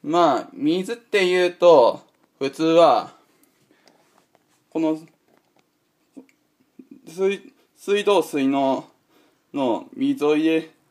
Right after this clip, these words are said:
と思うけども、もう上手なやり方では、はこれでやります。おい、おいしい水です。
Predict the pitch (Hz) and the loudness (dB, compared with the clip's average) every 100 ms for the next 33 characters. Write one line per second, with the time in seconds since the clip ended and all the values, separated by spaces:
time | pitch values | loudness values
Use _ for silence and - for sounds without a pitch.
0 | _ 131 123 135 135 127 113 117 127 113 | _ -4 -2 -4 -4 -4 -4 -4 -4 -4
1 | - _ _ _ _ _ _ _ _ _ | -8 _ _ _ _ _ _ _ _ _
2 | _ _ _ _ _ _ _ - _ 131 | _ _ _ _ _ _ _ -20 _ -10
3 | 104 95 151 175 175 180 143 127 127 135 | -10 -4 0 0 -2 -4 -2 -4 -2 -2
4 | 135 131 135 113 - 151 135 - _ 131 | 0 2 4 2 0 2 2 0 _ -6
5 | 139 143 117 120 127 135 131 - - _ | -4 0 0 0 2 2 2 -18 -20 _
6 | _ _ _ _ _ _ _ _ _ _ | _ _ _ _ _ _ _ _ _ _
7 | _ _ _ _ _ _ _ _ _ _ | _ _ _ _ _ _ _ _ _ _
8 | - _ - _ _ _ _ _ _ _ | -20 _ -20 _ _ _ _ _ _ _
9 | _ _ _ _ _ _ _ _ - 151 | _ _ _ _ _ _ _ _ -8 -8
10 | 147 _ _ _ _ _ _ - 165 160 | -8 _ _ _ _ _ _ -4 -4 -4
11 | - 165 165 156 151 147 147 - - - | -4 -4 -2 -6 0 0 0 -8 -18 -20
12 | - | -20